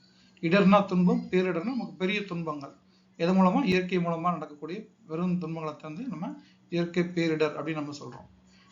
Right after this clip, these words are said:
முதல்ல பாத்தீங்கன்னா இதுக்கு வந்து காட்டு தீ மாதிரி இருக்கு. இந்த தீயானது என்னது? அப்படியே எரிந்துகிட்டு இருக்கு. என்ன ஆகுது? நம்ம வந்து அணைக்கலைன்னா என்ன ஆகும்? அப்படியே அந்த தீ வந்து பரவி பக்கத்துல உள்ள வீடுகள் எல்லாத்தையுமே வந்து அழிச்சிரும். ஓகேங்களா?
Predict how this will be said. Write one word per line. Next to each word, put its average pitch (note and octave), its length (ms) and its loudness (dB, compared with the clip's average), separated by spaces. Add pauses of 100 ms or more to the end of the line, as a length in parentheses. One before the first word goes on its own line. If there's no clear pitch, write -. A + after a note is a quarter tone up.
(140)
முதல்ல F3+ 400 4
பாத்தீங்கன்னா F3+ 360 0
இதுக்கு E3 240 -4
வந்து F3+ 140 0
காட்டு F3 320 2
தீ F3+ 140 -2
மாதிரி D#3 260 -4
இருக்கு. C#3+ 260 -8 (640)
இந்த E3 180 -4
தீயானது F3+ 400 6
என்னது? E3+ 280 -2 (200)
அப்படியே D#3 320 -8
எரிந்துகிட்டு D#3 500 -6
இருக்கு. D3 280 -12
என்ன E3 140 -8
ஆகுது? D#3+ 160 -4
நம்ம D3+ 160 -10
வந்து E3+ 200 -6 (540)
அணைக்கலைன்னா F3+ 480 2
என்ன E3+ 140 4
ஆகும்? E3 160 4
அப்படியே D#3+ 220 0
அந்த D#3 140 -6
தீ E3+ 140 -4
வந்து D#3+ 220 -4
பரவி D#3 360 -2 (560)
பக்கத்துல E3+ 300 -2
உள்ள D#3+ 180 6
வீடுகள் E3 320 2
எல்லாத்தையுமே D#3 360 -2
வந்து E3+ 180 -2
அழிச்சிரும். C3+ 400 -6
ஓகேங்களா? C3 380 -12